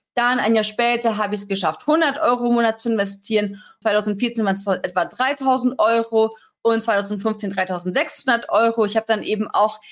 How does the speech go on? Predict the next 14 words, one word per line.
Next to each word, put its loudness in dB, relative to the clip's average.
gesehen, 4
was 0
mit 4
diesem -2
Geld 0
eben -4
passiert, 0
wie -4
es -2
wächst, 0
wie -4
es -4
sich -10
weiterentwickelt. -2